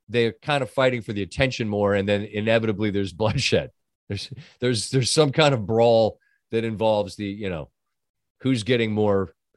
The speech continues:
who gets the ball more. It's just, it's impossible. I mean, it just is. If no one's bleeding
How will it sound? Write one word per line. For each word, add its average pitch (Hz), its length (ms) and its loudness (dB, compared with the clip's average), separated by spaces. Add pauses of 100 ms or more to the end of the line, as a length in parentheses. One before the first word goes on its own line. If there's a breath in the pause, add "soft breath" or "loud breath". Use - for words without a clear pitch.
(440)
who 127 100 0
gets 117 240 0
the 107 80 -6
ball 113 360 4
more. 123 180 0
It's 123 120 -4
just, 180 260 -6
it's 175 180 -8
impossible. 80 580 -6
I 78 80 -4
mean, 82 160 -8
it 82 100 -12
just - 420 -14 (720)
is. 95 180 -10
If - 160 -14
no 156 140 4
one's 190 180 2
bleeding 127 540 2